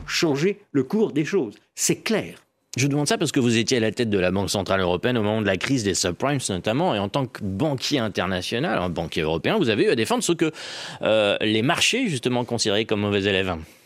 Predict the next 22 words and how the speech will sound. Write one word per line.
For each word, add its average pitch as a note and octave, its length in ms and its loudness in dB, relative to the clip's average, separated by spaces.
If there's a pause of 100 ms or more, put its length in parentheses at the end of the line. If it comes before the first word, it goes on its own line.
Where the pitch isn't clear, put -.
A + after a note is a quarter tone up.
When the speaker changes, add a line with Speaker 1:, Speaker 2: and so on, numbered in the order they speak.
(520)
Speaker 1:
Bah, A2 180 -4 (1080)
au D3+ 120 2
moment G3 520 0
de C3 220 0
la C3 180 0
crise F#3 300 -2
de A2 80 0
Lehman C#3 320 0
Brothers, F2+ 340 -4 (760)
le, B2+ 400 2
l'encours E3 440 0
de D3 120 2
dette C3 500 -4
en A#2+ 140 -2
proportion D#3 460 -2
du A2 120 -2
produit C#3+ 260 0
intérieur A#2+ 420 0
brut F#2+ 240 -4
de A2 100 -2
la A2 120 -2
France F3+ 600 -2